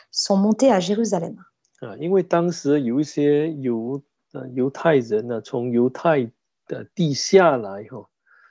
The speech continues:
Speaker 2: 啊，传讲另外一个福音。
Speaker 1: Car à l'époque, il y avait des Juifs, euh, qui étaient, euh, qui parlaient d'une autre,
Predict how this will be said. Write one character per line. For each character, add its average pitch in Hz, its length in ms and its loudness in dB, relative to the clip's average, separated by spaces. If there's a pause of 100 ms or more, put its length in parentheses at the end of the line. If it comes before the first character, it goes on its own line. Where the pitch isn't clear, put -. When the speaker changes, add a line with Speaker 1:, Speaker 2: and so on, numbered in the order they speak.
(140)
Speaker 2:
啊， 123 80 -6
传 131 340 -2
讲 117 280 -4
另 143 200 2
外 139 140 0
一 135 80 -4
个 135 120 2
福 107 300 -10
音。 113 180 -10 (1120)
Speaker 1:
Car 190 220 2
à 175 60 4
l'époque, 233 480 0
il 170 100 -4
y 185 80 4
avait 185 240 2
des 175 160 0
Juifs, 185 480 -2 (440)
euh, 160 260 0
qui 190 260 0
étaient, 214 640 2
euh, 170 320 -4 (420)
qui - 120 -2
parlaient 202 280 2
d'une 185 280 0
autre, 240 440 -2